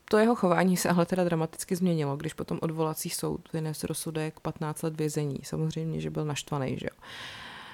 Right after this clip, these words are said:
Hrozný je, že si ten trest odpykal a v roce dva tisíce dvanáct byl propuštěný. Pak dokonce přiznal teda, že cítí vinu. "Aněška pro mě byla blízký člověk a ten tu není. Je to bezmoc.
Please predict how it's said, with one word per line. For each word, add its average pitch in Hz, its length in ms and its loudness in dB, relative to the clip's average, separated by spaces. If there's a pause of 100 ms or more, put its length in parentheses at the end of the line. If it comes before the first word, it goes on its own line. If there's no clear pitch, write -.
(280)
Hrozný 185 580 8
je, 143 260 6
že 139 120 0
si 160 160 0
ten 170 160 2
trest 170 300 2
odpykal 147 640 -2
a 156 60 -2
v 156 80 -6
roce 156 340 -2
dva 156 180 -2
tisíce - 440 -4
dvanáct 151 380 -2
byl 151 180 -2
propuštěný. 156 800 -2
Pak 170 140 2
dokonce 170 340 0
přiznal 156 320 -2
teda, 156 160 -4
že 147 180 -2
cítí - 280 -8
vinu. 151 280 0 (680)
"Aněška 180 360 4
pro 180 120 2
mě 175 140 4
byla 170 200 2
blízký 165 360 -4
člověk 156 420 -2
a 156 40 -2
ten 160 180 -4
tu 165 140 -4
není. 160 400 -2
Je 156 100 -4
to 160 120 -2
bezmoc. 160 640 2